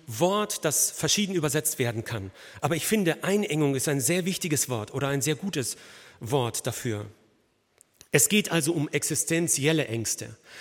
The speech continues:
Wenn dir jemand die Kehle zudrückt, dann ist es, geht es um deine Existenz. Es geht nicht um bloße Nachteile oder Vorteile. Und Angst wirkt zermürbend. Sie nagt an uns, sie belastet uns, sie macht uns mutlos. Angst lähmt uns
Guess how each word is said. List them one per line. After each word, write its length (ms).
Wenn 140
dir 120
jemand 320
die 40
Kehle 320
zudrückt, 420
dann 120
ist 180
es, 180
geht 200
es 160
um 140
deine 260
Existenz. 600
Es 100
geht 180
nicht 200
um 80
bloße 320
Nachteile 560
oder 200
Vorteile. 640
Und 220
Angst 340
wirkt 380
zermürbend. 800
Sie 220
nagt 340
an 140
uns, 240
sie 100
belastet 460
uns, 240
sie 100
macht 240
uns 160
mutlos. 800
Angst 400
lähmt 320
uns 380